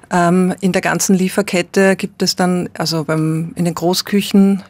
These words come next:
wird natürlich auch einiges entsorgt. Ich glaub, das sind neunzehn Prozent.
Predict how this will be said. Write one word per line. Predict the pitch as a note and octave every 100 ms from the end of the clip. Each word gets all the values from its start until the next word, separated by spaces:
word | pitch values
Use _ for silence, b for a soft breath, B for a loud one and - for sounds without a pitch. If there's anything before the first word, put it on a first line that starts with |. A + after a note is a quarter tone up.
| -
wird | G3 F#3+ -
natürlich | F#3+ E3+ G3 F#3 F#3+
auch |
einiges | - D#3+ F3+ F#3+ -
entsorgt. | F3+ - E3 F3 -
Ich | F#3
glaub, | F3+
das | F3+
sind | F3+
neunzehn | F3 D#3+ - F#3+
Prozent. | F#3+ - F3 F3+